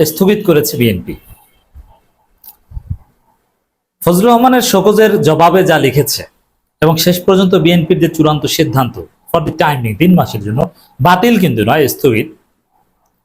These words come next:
অবশ্য এর মধ্য দিয়ে হয়তো বা বিএনপির সাথে ফজলুর রহমানের,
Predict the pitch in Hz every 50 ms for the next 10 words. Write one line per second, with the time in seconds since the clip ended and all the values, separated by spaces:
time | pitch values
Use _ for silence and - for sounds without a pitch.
0 | _ _ - 139 175 180 185 - 254 254 254 208 175 175 175 180 185 185 180 190
1 | 202 220 240 214 196 190 190 190 185 180 175 175 180 - 143 143 151 151 151 160
2 | 180 180 - 165 - 160 131 143 147 143 139 147 147 147 156 151 143 127